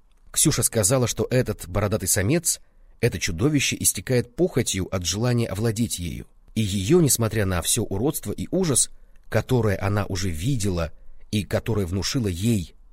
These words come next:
это чудовище, влечёт к нему. Представляете? "Напрягаю всё своё воображение",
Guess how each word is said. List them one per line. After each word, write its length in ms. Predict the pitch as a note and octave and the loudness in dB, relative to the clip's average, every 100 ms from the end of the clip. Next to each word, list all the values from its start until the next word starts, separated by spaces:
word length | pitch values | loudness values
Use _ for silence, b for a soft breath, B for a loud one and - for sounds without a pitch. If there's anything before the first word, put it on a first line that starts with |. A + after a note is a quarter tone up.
| - | -4
это 180 | G#2 | -4
чудовище, 600 | F2 F2 G2 D#3 B2+ - - - | -4 -4 0 0 0 -4 -6 -10
влечёт 440 | F#2 G2+ - C3 - | -2 -2 0 -2 0
к 60 | |
нему. 300 | B2+ F#2+ D#2 - | 0 2 -2 -4
Представляете? 640 | A2 - B2 F#3 F3+ - - - - - | -2 0 2 2 0 -4 -10 -20 -12 2
"Напрягаю 640 | C#3 F3 G#3 F3 G3 F#3+ | 4 6 6 6 6 6
всё 240 | - C#3+ | 6 4
своё 340 | E3+ - C3 D#3 | 4 4 4 6
воображение", 800 | D#3 C#3+ D3 A#2 G2+ G2+ G2+ | 4 4 4 4 4 4 2